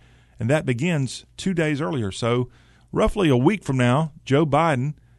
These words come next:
will be making his first international trip as president. I think I'm right on that. He really hasn't gone many places at all here in this country since he took over January twentieth. Other than going to Delaware, I can think that he went to Michigan one day.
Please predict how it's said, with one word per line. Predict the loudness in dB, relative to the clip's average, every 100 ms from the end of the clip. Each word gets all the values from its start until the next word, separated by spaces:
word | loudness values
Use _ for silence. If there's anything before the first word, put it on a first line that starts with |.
| _
will | 0
be | 4
making | 4 2 0 0 0
his | -2
first | -2 -2 -2 -4 -8
international | -2 -2 0 2 2 0 -4 -6
trip | -2 -4 -2
as | -8
president. | -6 -2 -2 -4 -6 -8
I | -10
think | -8 -8 -2
I'm | 2 4
right | 6
on | 4 2
that. | 0 -2 -8 _ 0
He | 2
really | 4 4
hasn't | 4 4 2
gone | 4 6 6
many | 6 4
places | 2 2 2 2
at | 4
all | 6 4 4
here | 4 6
in | 4
this | 2 0
country | -2 0 -4 -6 -12 -20 -6
since | -4 -2
he |
took | -2 0 2
over | 2 2
January | 0 0 0 0 -2
twentieth. | -2 -2 -4 -8 _ _ _ 0
Other | 2 4
than | 4 4
going | 6 4
to |
Delaware, | 4 4 4 6 6 4
I | 2
can | -2 -2
think | -2 0
that | -2
he | 0
went | 0 -2
to | -2 0
Michigan | 2 2 0 0 0
one | 2 2
day. | 2 0 0 -4